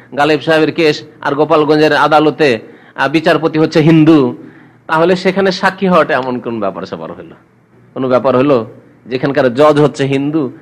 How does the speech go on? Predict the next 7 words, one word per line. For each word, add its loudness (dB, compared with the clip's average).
আর -4
আসামি 0
বা, 4
বা 0
বাদী 0
হচ্ছে -6
মুসলমান? -4